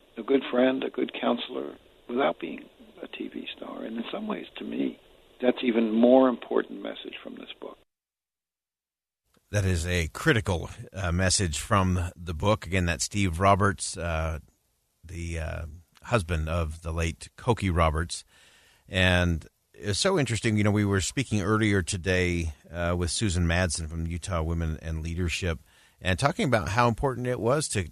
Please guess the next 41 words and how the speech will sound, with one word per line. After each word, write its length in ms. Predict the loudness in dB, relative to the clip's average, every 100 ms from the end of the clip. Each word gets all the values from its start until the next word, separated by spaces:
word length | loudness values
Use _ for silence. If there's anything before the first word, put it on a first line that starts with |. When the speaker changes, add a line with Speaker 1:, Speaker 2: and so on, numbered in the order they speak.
| -10
Speaker 2:
to 100 | -10
coach 500 | -4 2 2 0 -4
and 220 | 0 0
to 100 | 2
mentor 800 | 2 4 2 0 -2 -2 -2 -4 -10 -20 _ _
and 320 | -8 -2 -2 -2
to, 600 | 0 0 0 -2 -6 -10 -8
to 200 | 0 2
allow 420 | 4 6 6 4
young 400 | 4 4 4 2
girls 380 | 2 4 4 2
in 80 | -2
particular 420 | -2 -4 0 0
to 100 | 0
be 100 | 0
able 160 | 0 0
to 180 | -4
see 580 | -4 -4 -4 -6 -4 -2
and 140 | 0 2
then 200 | 2 2
model 600 | 4 6 6 2 -2 -6 -20 _ _ _
uh, 360 | -4 0 0 -2
and 240 | -4 -4 -2
follow 680 | 0 2 4 4 2 0 -8 _
someone, 640 | -8 0 2 2 0 -4 -10
and 320 | -6 -2 -2 0
to 60 |
have 160 | -2 0
someone 220 | 2 4
who 100 | 4
would 120 | 4
take 160 | 2 2
an 80 | 2
interest 420 | 2 0 -2 0
in 160 | 0
them 280 | 2 0 -2
and 160 | -6 -10
coach 420 | -2 0 0 -4
them 200 | -2 0
and 180 | 0 2
mentor. 600 | 2 2 2 2 2